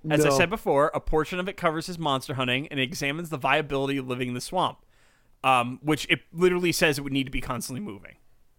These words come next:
Speaker 2: Mm-hmm.
Speaker 1: Um, it's actually really funny because if you go to minute twelve thirty, there's a guy who's literally, like, fabricating, like,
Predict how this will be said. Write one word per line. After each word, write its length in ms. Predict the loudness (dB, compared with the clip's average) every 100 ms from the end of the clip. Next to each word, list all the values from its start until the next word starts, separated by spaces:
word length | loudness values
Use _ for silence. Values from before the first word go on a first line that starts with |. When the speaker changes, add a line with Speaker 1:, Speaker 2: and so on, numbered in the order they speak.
| -4
Speaker 2:
Mm-hmm. 1000 | -4 -4 -10 _ _ _ -20 _ _ 4
Speaker 1:
Um, 260 | 4 2 -2
it's 120 | 4
actually 260 | 4 4 2
really 220 | 4 4
funny 340 | 4 4 4
because 480 | 2 2 2 2 -2
if 100 | -4
you 100 | -4 0
go 240 | 2 2
to 680 | 0 2 2 4 2 0 -2 _ _ _ _ _
minute 760 | -4 2 6 6 8 6 4 -2 _ _ _ _ _ _
twelve 760 | -2 6 8 8 8 6 4 -2
thirty, 680 | -4 2 4 6 4 4 -2 -20 0
there's 160 | 2 2
a 40 |
guy 440 | 6 8 10 8 6
who's 260 | 0 0
literally, 480 | 2 2 4 4 4
like, 420 | 6 6 4 -2 -20 _ -20 -20 -20 -20 6
fabricating, 1080 | 6 8 4 0 2 4 6 4 2 -6 -12 _ _ _ _ _ -14 -12 -12 -14 -20 -20 -20 _ _ -20 -20 -20 _ _ -8
like, 380 | 2 4 4 2